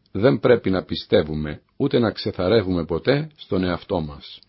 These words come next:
Αυτό, αγαπητέ αδελφέ, είναι τόσο αναγκαίο σε αυτό τον πόλεμο, που χωρίς αυτό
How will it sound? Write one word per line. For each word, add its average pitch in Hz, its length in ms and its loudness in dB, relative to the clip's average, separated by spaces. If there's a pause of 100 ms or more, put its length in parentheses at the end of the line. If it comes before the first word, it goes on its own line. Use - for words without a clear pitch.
(3750)
Αυτό, 90 360 2
αγαπητέ 85 420 2
αδελφέ, 90 560 -2 (680)
είναι 98 200 0
τόσο 123 280 -2
αναγκαίο 98 440 4
σε 82 120 -6
αυτό 80 220 -6
τον 82 220 -6
πόλεμο, 82 540 -2 (520)
που - 80 -10
χωρίς 107 340 2
αυτό 101 480 0